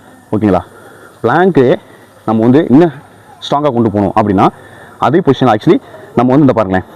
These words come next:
இப்ப புஷ் அப் பொசிஷன்ல நம்ம இருப்போம் பாத்தீங்களா, இந்த பாருங்க, இது, இதுக்கு பேரும்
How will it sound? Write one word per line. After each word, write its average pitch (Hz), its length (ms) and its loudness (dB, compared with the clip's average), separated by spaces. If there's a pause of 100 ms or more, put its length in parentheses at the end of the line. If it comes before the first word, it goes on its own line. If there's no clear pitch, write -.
(500)
இப்ப 110 100 -2 (1080)
புஷ் - 200 -6
அப் 196 100 -4
பொசிஷன்ல 139 240 2
நம்ம 117 120 2
இருப்போம் 110 180 0
பாத்தீங்களா, 98 300 0
இந்த 101 140 0
பாருங்க, 90 180 -4 (680)
இது, 120 120 2 (1300)
இதுக்கு 151 280 0
பேரும் 175 240 2